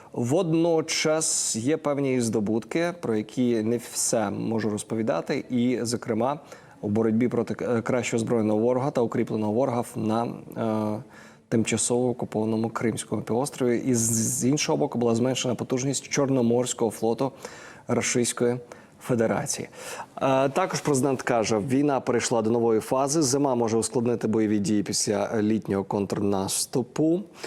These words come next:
Е, каже, що "ми не відступаємо, я задоволений". Ну і, м, про недостатність допомоги західних партнерів. З іншого боку, також звучало, і ми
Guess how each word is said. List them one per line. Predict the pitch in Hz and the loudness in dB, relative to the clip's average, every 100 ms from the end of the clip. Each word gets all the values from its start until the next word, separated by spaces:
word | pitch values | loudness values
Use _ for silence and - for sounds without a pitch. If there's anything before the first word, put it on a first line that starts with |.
| - - - - | -16 -20 -20 -6
Е, | 113 120 120 120 117 120 107 - - - - - - 131 135 127 113 | -2 2 2 2 2 0 -4 -10 -16 -18 -20 -18 -16 -14 -10 -8 -6
каже, | - 123 120 | 0 2 2
що | 113 - | 0 0
"ми | 120 120 | 0 2
не | 120 120 | 2 2
відступаємо, | 117 - - 131 135 135 | 0 -2 -2 -2 0 2
я | 117 117 | 2 2
задоволений". | 113 107 104 98 95 113 175 - - - - - - - | 2 2 2 2 2 2 0 -4 -12 -12 -12 -16 -18 -6
Ну | 143 175 220 - | 0 2 2 0
і, | 180 196 214 180 - - - - - 135 | 0 2 2 -2 -10 -20 -20 -20 -10 -2
м, | 147 143 139 | 2 2 0
про | 156 | 0
недостатність | 156 139 131 170 156 135 123 | 2 0 0 -2 -2 -2 -2
допомоги | 113 135 139 117 | -2 0 0 0
західних | 110 113 117 110 - | 0 -2 -4 -6 -4
партнерів. | - - 107 90 - - - - - - | -4 -4 -4 -8 -10 -16 -12 -12 -10 -4
З | 120 | 0
іншого | 190 190 170 | 2 2 2
боку, | 160 | 0
також | 156 151 135 | 0 0 0
звучало, | 120 127 139 131 123 113 117 | 0 0 2 4 4 2 2
і | 143 | 2
ми | 123 127 | 2 2